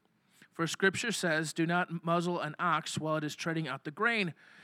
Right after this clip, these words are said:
and the worker deserves his wages.' Do not entertain an accusation against an elder unless it is brought by two or three witnesses. But those elders who are sinning, you are to reprove before everyone, so that others may take warning."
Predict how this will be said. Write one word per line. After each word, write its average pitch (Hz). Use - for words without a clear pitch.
and 165
the 175
worker 170
deserves 151
his 151
wages.' 175
Do 175
not 226
entertain 233
an 208
accusation 196
against 190
an 202
elder 175
unless 185
it 214
is 190
brought 180
by 190
two 185
or 185
three 165
witnesses. 190
But 165
those 185
elders 190
who 165
are 208
sinning, 165
you 170
are 196
to 190
reprove 196
before 175
everyone, 190
so -
that 165
others 208
may 196
take 165
warning." 196